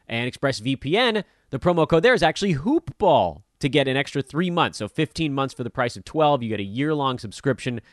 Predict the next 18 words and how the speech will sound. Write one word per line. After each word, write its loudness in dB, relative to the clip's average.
They'll 0
make -2
it -6
a -2
year -2
and -4
a -6
quarter 0
for -2
ExpressVPN. 0
Love 0
that. 0
Love 4
ExpressVPN. -4
That -4
being -2
able -2
to -6